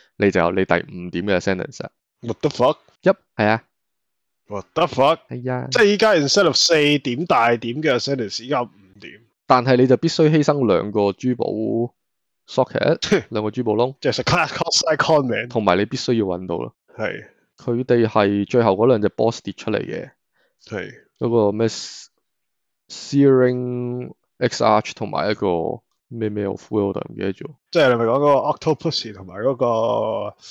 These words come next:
Speaker 2: 嗰個
Speaker 1: 係啊，係啊。
Speaker 2: Orath 嗰個，係啦，係啦，係啦，係。
Speaker 1: 係啊，嗰兩隻咯。Sana 去咗邊呢？
Speaker 2: 哼。嬲。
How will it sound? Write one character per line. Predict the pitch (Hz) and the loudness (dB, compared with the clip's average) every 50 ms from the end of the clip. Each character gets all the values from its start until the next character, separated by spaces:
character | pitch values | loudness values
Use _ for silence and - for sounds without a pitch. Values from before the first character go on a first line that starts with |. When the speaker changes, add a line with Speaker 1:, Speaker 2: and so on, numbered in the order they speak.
| - - - - - _ _ _ | -20 -20 -20 -20 -20 _ _ _
Speaker 2:
嗰 | - 147 | -10 -6
個 | 127 - | -2 0
Speaker 1:
係 | 113 113 110 110 110 113 110 110 110 110 113 113 | 2 2 2 2 2 2 2 2 2 2 2 4
啊， | 110 - | 4 4
係 | 147 135 - - | 4 4 4 2
啊。 | 107 107 - | 0 0 -2
Speaker 2:
Orath | - - | -6 -8
嗰 | - 120 | -12 -10
個， | - - 113 | -6 -4 -4
係 | 95 98 101 - 113 | -2 -4 -4 -6 -8
啦， | 101 - 101 | -8 -8 -8
係 | 98 | -8
啦， | 92 98 98 | -10 -12 -14
係 | - 98 - | -16 -20 -20
啦， | - 107 _ _ _ _ _ _ _ | -20 _ _ _ _ _ _ _ _
係。 | - 104 | -18 -18
Speaker 1:
係 | 110 104 - _ _ _ - 113 120 | -18 -18 -20 _ _ _ -6 -6 -6
啊， | 127 | -4
嗰 | - 123 | -2 -2
兩 | 117 113 101 101 | -2 -2 -2 -4
隻 | 101 - | -4 -8
咯。 | - 123 120 - _ _ _ _ _ _ | -8 -8 -10 -14 _ _ _ _ _ _
Sana | - - - 208 208 208 180 - - 117 113 | -12 -4 -2 0 0 0 -2 -6 -8 -8 -6
去 | 113 123 | -6 -6
咗 | 123 | -6
邊 | - 165 170 | -4 -6 -6
呢？ | 208 - _ _ _ _ _ _ _ _ _ | -6 -8 _ _ _ _ _ _ _ _ _
Speaker 2:
哼。 | - 156 - - _ _ _ _ _ _ _ _ _ _ _ _ _ _ _ _ _ _ _ _ _ _ - - 135 | -12 -12 -12 -12 _ _ _ _ _ _ _ _ _ _ _ _ _ _ _ _ _ _ _ _ _ _ -20 -6 -2
嬲。 | 139 135 131 123 | 2 2 2 2